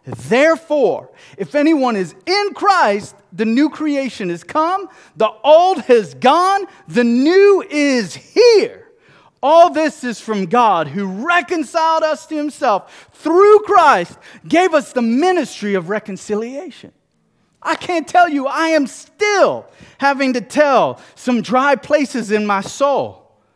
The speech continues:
"Hey, you don't know it yet, you're about to be healed. Hey, you don't know it yet, you're about to be <laughs> healed." <laughs> Because an area I suffered from was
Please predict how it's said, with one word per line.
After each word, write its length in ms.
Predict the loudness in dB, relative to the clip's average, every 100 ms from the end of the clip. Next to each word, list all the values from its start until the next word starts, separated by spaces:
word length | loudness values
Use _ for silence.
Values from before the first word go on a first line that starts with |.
| _ _ _ _ _ _ _ _ _
"Hey, 300 | -10 -8 -10 _ _ _ _ _ _ _ -8
you 100 | -4
don't 140 | -4
know 180 | -6 -8
it 100 | -8
yet, 160 | -12
you're 100 | -14
about 200 | -14 -16
to 60 | -16
be 100 | -18
healed. 440 | -14 -12 -14 -18 _ _ _ _ _
Hey, 360 | -8 -8 -10 _ _ _
you 100 | -8
don't 180 | -6 -6
know 140 | -6
it 120 | -8 -8
yet, 180 | -10
you're 120 | -10 -10
about 220 | -12 -12
to 60 | -10
be 120 | -8
<laughs> 120 | -6
healed." 340 | -4 -4 -8 _ _ -10
<laughs> 220 | -6 -6 -6
Because 420 | -6 -2 -4 -6 -20 _ _ _ _ _ _ _ _ _ _ _ _ _ _ _ _ _ _ _ _
an 100 | -6
area 340 | -2 2 2 2
I 140 | -2
suffered 480 | -8 -8 -8 -8 -14
from 280 | -10 -8 -10
was 300 | -14 -20